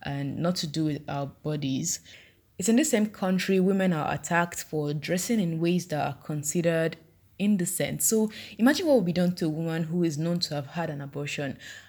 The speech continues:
And let's not forget that abortion is criminalized in Nigeria, so you can go to jail for getting involved in it. And because of that, women have to hide to get abortions, and most of them have to go through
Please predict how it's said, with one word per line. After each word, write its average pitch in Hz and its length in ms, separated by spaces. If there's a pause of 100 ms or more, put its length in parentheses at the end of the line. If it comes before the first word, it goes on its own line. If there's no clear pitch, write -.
(140)
And 220 80
let's 330 160
not 247 80
forget 170 540
that 147 320 (160)
abortion 180 400
is 147 180
criminalized 156 800
in 139 360 (220)
Nigeria, 156 640
so 160 300
you 156 160
can 185 160
go 233 80
to - 120
jail 160 280
for 147 340 (240)
getting 180 260
involved 147 600
in 143 140
it. 135 180
And 180 180 (540)
because 262 240
of 175 140
that, 147 320 (440)
women 247 280
have 196 220
to 175 120
hide 151 380
to - 200
get 170 360 (240)
abortions, 160 580 (180)
and 185 380
most 240 260
of 185 120
them 175 140
have 165 220
to 151 120
go 160 240
through 151 480